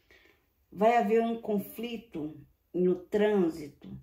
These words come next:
e que vai, e que vai haver ali duas perdas nesse conflito. Perdas materiais, gente, não é perda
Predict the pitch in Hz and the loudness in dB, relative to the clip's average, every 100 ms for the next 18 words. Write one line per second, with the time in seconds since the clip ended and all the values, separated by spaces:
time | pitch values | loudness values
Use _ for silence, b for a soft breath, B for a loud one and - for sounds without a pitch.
0 | _ _ _ _ _ _ _ _ _ _ | _ _ _ _ _ _ _ _ _ _
1 | 180 185 214 196 180 180 180 190 190 190 | -10 -8 -4 -2 0 0 2 4 4 4
2 | 190 190 190 - _ _ _ _ _ _ | 2 0 -4 -10 _ _ _ _ _ _
3 | _ _ _ _ _ 180 190 196 170 180 | _ _ _ _ _ -12 -4 -4 -2 0
4 | 180 175 175 170 175 160 160 170 170 196 | 2 2 2 2 2 0 -2 -4 -2 0
5 | 196 - 170 170 165 160 160 160 - 180 | -2 -4 -2 -2 -2 0 -2 -4 -6 -4
6 | 185 - 170 156 - - - 196 202 185 | -4 -6 -6 -6 -10 -4 4 6 6 4
7 | 185 175 190 - 208 226 190 156 156 151 | 0 0 -2 0 0 0 0 0 -2 -10
8 | - 175 180 160 - - - 185 190 190 | -6 0 2 0 -4 -8 -2 2 2 0
9 | 185 175 175 175 175 | 0 0 0 -2 -4